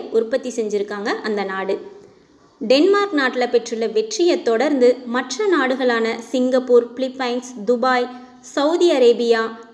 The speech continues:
தென்னாப்பிரிக்கா ஆகிய நாடுகள்லையும் இந்த முறையை விரிவுபடுத்த திட்டமிட்டிருக்காங்க. இந்தியாவிலையும் இந்த முறை பரவலாக பயன்படுத்தப்பட்டுட்டும் வருது. கோவை, பெங்களூரு முதலான இடங்கள்ல இந்த விவசாய முறைக்கு நிறைய விவசாயிகள் மாறிக்கிட்டும்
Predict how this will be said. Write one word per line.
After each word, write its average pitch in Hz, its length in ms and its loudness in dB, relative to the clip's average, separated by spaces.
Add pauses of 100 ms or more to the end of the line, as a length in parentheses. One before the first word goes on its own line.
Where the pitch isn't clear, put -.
தென்னாப்பிரிக்கா 302 760 -2
ஆகிய 226 360 -2
நாடுகள்லையும் 247 760 2
இந்த 214 200 -2
முறையை 226 360 2
விரிவுபடுத்த 233 640 -2 (100)
திட்டமிட்டிருக்காங்க. 196 760 -2 (800)
இந்தியாவிலையும் 311 880 4
இந்த 233 200 -2
முறை 233 240 -2
பரவலாக 254 760 -2 (200)
பயன்படுத்தப்பட்டுட்டும் 220 920 -2 (120)
வருது. 196 320 -2 (540)
கோவை, 254 600 4
பெங்களூரு 294 560 2
முதலான 220 400 -2
இடங்கள்ல 254 540 0 (400)
இந்த 392 320 2
விவசாய 269 500 0
முறைக்கு 214 440 0
நிறைய 294 360 -2
விவசாயிகள் 233 680 0
மாறிக்கிட்டும் 214 580 -2